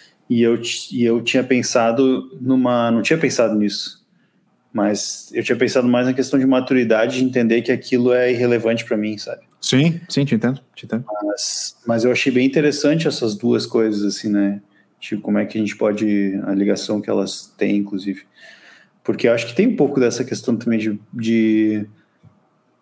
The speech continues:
Speaker 1: ah, um de vocês falou antes ali, é mais uma rede social também pra aprender a usar e tal. Daqui a pouco já, podcast já faz parte disso, ou, ou o rádio já faz parte do, do que o Clubhouse faz.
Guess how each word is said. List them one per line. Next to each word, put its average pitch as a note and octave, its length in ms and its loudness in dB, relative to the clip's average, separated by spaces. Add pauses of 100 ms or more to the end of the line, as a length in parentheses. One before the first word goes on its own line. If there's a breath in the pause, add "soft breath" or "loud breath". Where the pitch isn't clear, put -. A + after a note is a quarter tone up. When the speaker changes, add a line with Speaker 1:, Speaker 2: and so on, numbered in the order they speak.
Speaker 1:
ah, G2 160 0
um C3 120 2
de C3 60 -2
vocês C3 300 -2
falou A#2 380 2
antes A#2 180 0
ali, G#2 140 0
é G#2 160 -2
mais E3 280 -2
uma D#3+ 120 2
rede C#3+ 180 0
social B2 440 0
também A2+ 260 0
pra A#2 100 -2
aprender G#2 300 2
a A2+ 60 2
usar G#2 580 0
e F#2+ 40 -4
tal. A2 260 -4
Daqui G#2+ 160 -4
a G#2 40 -4
pouco C3 440 0
já, A2+ 140 0
podcast C#3 560 0
já A#2+ 140 0
faz A#2+ 320 -2 (640 soft breath)
parte A2+ 340 2
disso, A2 400 0
ou, G2 340 0
ou G2+ 280 0 (380 loud breath)
o A2+ 80 0
rádio A#2+ 420 0
já G#2+ 140 2
faz G#2+ 260 0
parte G#2 380 -2
do, G2+ 200 -6 (160)
do A2+ 160 -4
que G#2+ 160 -4
o G#2+ 40 0
Clubhouse G2+ 560 -2
faz. - 480 -6